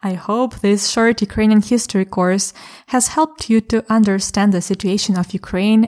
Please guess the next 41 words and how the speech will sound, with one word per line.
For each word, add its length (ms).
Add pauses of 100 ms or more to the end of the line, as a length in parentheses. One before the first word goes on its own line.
(100)
and 100 (140)
life 200
of 200
Ukrainians 440 (100)
better. 220 (460)
You 80
can 140 (100)
always 300 (120)
go 60
back 300
to 100
the 200
course 260 (100)
when 160
you 140
want 220
to 80 (180)
review 360 (260)
or 120 (220)
if 140
you 140
feel 200
like 260
you 180
want 140 (140)
to 200
practice 360
the 160
vocabulary 600
more. 140 (360)
For 120
your 160 (100)
convenience, 420 (380)
I 100
have 120
assembled 520 (120)
all 180
the 200
parts 220
of 60
the 140